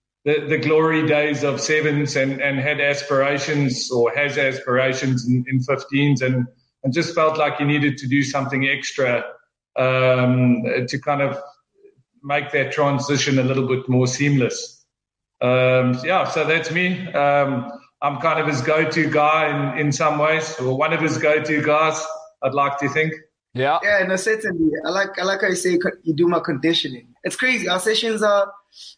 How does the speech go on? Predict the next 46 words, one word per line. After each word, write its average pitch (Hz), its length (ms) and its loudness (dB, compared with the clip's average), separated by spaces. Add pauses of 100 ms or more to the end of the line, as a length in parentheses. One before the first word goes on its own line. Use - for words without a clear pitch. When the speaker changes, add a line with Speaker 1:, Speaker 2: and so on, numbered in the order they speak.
Speaker 3:
they're - 100 0
almost 269 140 -4
like 240 200 -2
therapy 196 400 0
to 147 120 -2
a 139 60 0
sense. 151 360 -4
I 151 60 4
know 160 160 2
I 151 60 0
have 143 280 0
someone 143 280 0
like 139 180 -4
Patty 143 260 -2
that 127 260 -6
takes - 240 -4
care 139 280 0
of - 80 -4
that 127 180 0
formally, 139 460 0
but 123 300 -2 (500)
with 151 300 -2
Tamarizo 151 580 4
here, 135 480 2 (180)
you 135 140 -4
know, 131 360 2
especially 175 440 0
when 160 80 2
we're 139 60 -2
doing 151 160 2
our 139 120 2
warm-ups, 147 380 0
and 135 180 -2
we'll 135 160 0
have 139 240 -2
our 131 80 -2
little 139 200 2
studio 143 440 2
that 131 120 0
we 127 100 2
go 135 100 0
into 131 260 -2
to 131 120 -2
do 123 160 2
our 120 100 2
warm-ups. 123 540 0